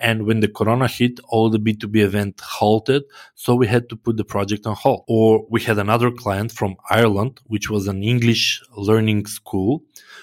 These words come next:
which was inviting corporations to actually come to Ireland and learn the language. So, you know, when Corona hit, they had to put the project on hold.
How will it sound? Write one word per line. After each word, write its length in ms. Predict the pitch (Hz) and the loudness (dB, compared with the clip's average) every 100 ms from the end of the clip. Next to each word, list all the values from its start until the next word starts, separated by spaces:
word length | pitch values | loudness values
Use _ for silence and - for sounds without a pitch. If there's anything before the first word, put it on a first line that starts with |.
| - | -6
which 220 | - 113 | -4 -2
was 160 | 113 101 | 0 0
inviting 680 | 110 101 95 107 110 123 117 | 0 0 0 0 0 -4 -4
corporations 840 | - 113 104 104 98 107 - 113 | -6 -4 0 2 2 2 0 -2
to 120 | - | -2
actually 340 | 104 - 110 104 | -4 -2 -2 -4
come 340 | - 110 120 | -2 -2 -2
to 240 | 120 107 101 | -4 -8 -2
Ireland 500 | 107 110 107 107 107 | 2 4 2 0 -4
and 200 | 98 95 | -10 -4
learn 280 | 98 107 104 | 0 2 2
the 80 | 95 | 0
language. 560 | 92 87 98 131 - - | -2 -2 -2 -2 -6 -4
So, 140 | 120 | 0
you 160 | 113 120 | 2 4
know, 100 | 120 | 2
when 200 | 113 117 | 2 -2
Corona 320 | - 113 120 | 0 0 0
hit, 240 | - 120 | -2 -2
they 80 | 107 | 0
had 240 | 98 104 - | -2 -4 -8
to 80 | |
put 180 | 98 113 | -8 -8
the 80 | 104 | -6
project 400 | - 95 98 95 | -6 -4 -4 -8
on 80 | 98 | -2
hold. 360 | - 98 - | 0 0 -4